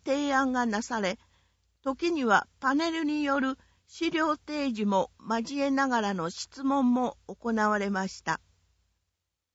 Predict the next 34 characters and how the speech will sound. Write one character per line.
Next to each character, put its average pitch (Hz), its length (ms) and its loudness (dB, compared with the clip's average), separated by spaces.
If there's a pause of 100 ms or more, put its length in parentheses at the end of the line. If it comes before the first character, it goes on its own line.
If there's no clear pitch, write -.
(120)
質 - 280 -10
問 330 260 -2
項 320 260 0
目 226 360 -2
は 180 220 2 (220)
い 247 160 -2
ず 311 160 -6
れ 294 140 0
も 269 280 2 (120)
県 320 220 -6
政 240 320 0
に 185 140 -2
と 254 160 -4
っ 247 40 -8
て - 340 -2 (360)
大 302 240 -2
変 311 360 -10
重 285 280 -4
要 285 200 0
な 269 200 4
項 277 280 -2
目 254 300 -2
が 240 160 0
取 247 260 -4
り 254 60 0
上 226 120 4
げ 226 140 0
ら 208 160 2
れ、 208 160 -2 (460)
そ 294 220 -6
の 330 160 0
内 285 320 2
容 254 280 0
は 233 220 2